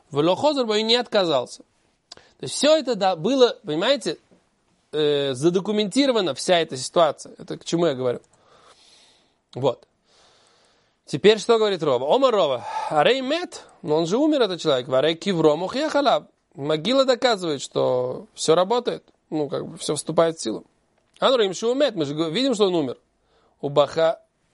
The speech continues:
у босса рашта, а злинина, и за, за теперешней ситуацией мы пойдем. Веймадну, веамидину аль-хазок, хескас мисоса, и мы установим,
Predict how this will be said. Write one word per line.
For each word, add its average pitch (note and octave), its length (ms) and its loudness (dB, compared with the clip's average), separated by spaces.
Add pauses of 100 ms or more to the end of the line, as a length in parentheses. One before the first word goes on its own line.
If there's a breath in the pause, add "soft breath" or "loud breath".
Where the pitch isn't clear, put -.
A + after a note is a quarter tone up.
(440)
у F#3 100 -2
босса A#3+ 440 0
рашта, C#3 480 -2
а E3+ 60 0
злинина, D4+ 400 0
и E3 60 -4
за, D#3+ 240 -2
за E3+ 200 -4
теперешней A#3 520 0
ситуацией F3 440 0
мы F#3+ 40 0
пойдем. G#3 460 0 (540 soft breath)
Веймадну, D3 1040 0
веамидину D3+ 500 0
аль-хазок, C#3 560 -2 (100)
хескас D#3+ 340 -2
мисоса, A#3 480 -2
и F3 40 0
мы E3+ 140 0
установим, F3 580 -2